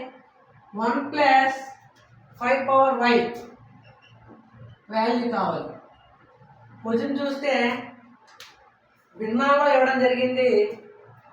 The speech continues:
మనం భయపడకూడదు. ఎందుకంటే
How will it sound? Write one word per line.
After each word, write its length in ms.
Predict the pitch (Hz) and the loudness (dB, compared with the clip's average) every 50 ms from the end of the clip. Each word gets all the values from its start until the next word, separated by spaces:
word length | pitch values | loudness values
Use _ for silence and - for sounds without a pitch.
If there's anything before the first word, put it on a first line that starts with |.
| - - | -8 -6
మనం 180 | 233 240 254 247 - | -4 -2 -2 -2 0
భయపడకూడదు. 680 | 214 214 254 277 285 277 254 214 - - - - - - - - - - - - - - - - - - - - - _ _ _ _ _ _ _ _ - - _ - - 220 233 | 0 2 2 2 4 2 2 2 0 -2 -4 -6 -10 -14 -16 -20 -20 -20 -20 -20 -20 -20 -20 -20 -20 -20 -20 -20 -20 _ _ _ _ _ _ _ _ -20 -20 _ -20 -14 -8 -4
ఎందుకంటే 520 | 277 - 294 294 285 269 262 254 240 | -4 -2 -2 -2 -2 -2 -2 -2 -2